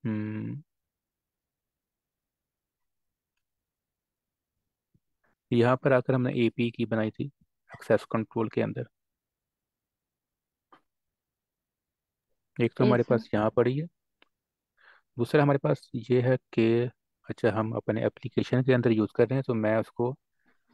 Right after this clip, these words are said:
Speaker 1: एपीएस के through भी बना सकता हूँ। एपीएस के through कैसे कि मैं, अच्छा, अब same वही चीज़ है कि हम यूआरएल को यूज़ कर रहे हैं और मैं उसको request क्या करूँ कि मैंने एपीआई की बनानी है।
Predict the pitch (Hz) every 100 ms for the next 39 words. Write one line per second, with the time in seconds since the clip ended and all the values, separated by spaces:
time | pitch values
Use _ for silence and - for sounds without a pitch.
0 | _ _ _ _ _ _ _ _ _ _
1 | - 135 127 131 139 131 143 139 127 117
2 | 117 107 110 107 113 120 _ _ - 120
3 | - 127 - 131 135 139 - _ _ _
4 | 127 120 143 143 120 110 117 - _ _
5 | _ _ _ _ _ _ - 101 120 -
6 | 110 - - 120 120 117 - 131 131 143
7 | 117 117 131 - - 113 117 123 123 127
8 | - 113 104 - 104 101 101 120 _ _
9 | _ _ _ _ _ 120 117 117 - 139
10 | 135 _ - 117 117 123 - 139 135 131
11 | 143 143 120 117 - - 139 110 120 120
12 | 113 107 104 101 104